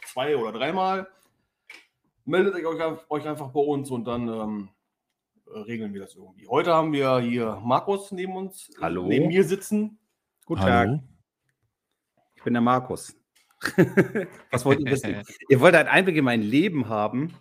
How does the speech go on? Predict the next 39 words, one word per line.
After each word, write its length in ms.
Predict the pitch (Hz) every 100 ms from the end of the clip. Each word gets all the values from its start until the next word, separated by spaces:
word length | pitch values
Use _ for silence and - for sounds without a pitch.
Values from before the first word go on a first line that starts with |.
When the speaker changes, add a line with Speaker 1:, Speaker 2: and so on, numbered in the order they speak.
| _ _ _ _ _ _ _ -
Speaker 1:
Ja. 220 | 151 - - _ _ -
Speaker 2:
Hm. 420 | 117 113 92 - _ - -
Speaker 1:
Sch-, 600 | 196 131 151 - - -
Schwanzvergleich 640 | - 180 - 170 170 160
immer 140 | 156
am 100 | 151
Ende 200 | 127 143
der 140 | 120 107
Folge 340 | - 110 135 -
dann. 240 | 143 127 - 135 -
Speaker 2:
<laughs> 200 | - -
Ja, 360 | 131 110 104 104
wie 60 | 117
oft 160 | 107
haben 100 | 123
wir 80 | 127
die 80 | 120
Schwänze 260 | 127 127
schon 140 | 117 117
verglichen, 380 | 110 120 131 -
Stefan? 440 | 101 87 95 85 _ _ - - -
Speaker 1:
Ja, 160 | 131
das 140 | 139 135
stimmt. 160 | 143
Wir 80 | 127
haben 80 | 131
schon 160 | 135
den 60 | 143
Strahl 340 | - 139 139
gekreuzt. 600 | 120 107 - 104 160 131 139
Speaker 2:
<laughs> 160 | - 131 - - - - 107 - 107 _ 113 - - - _ _ _ _ _ _ _ _ _ - - - _ _ _ _ _ - - - -
Und 120 | 120
es 40 |
Speaker 3:
Ja, 60 | 123
Speaker 2:
ist 40 | -
nichts 40 |
Speaker 3:
das 40 |
ist 80 | 107
Speaker 2:
passiert. 360 | 139 131 123